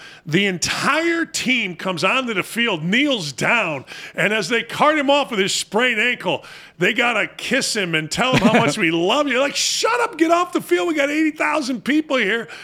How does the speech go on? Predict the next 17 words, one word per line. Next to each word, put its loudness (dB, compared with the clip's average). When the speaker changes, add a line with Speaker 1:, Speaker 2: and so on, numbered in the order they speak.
Speaker 1:
watching 2
a 2
football 0
game, 0
and -2
we're 0
worried 2
about 0
your 0
dumb -4
with -2
a 0
sprain. 0
Get -2
off 2
the -4
field." 0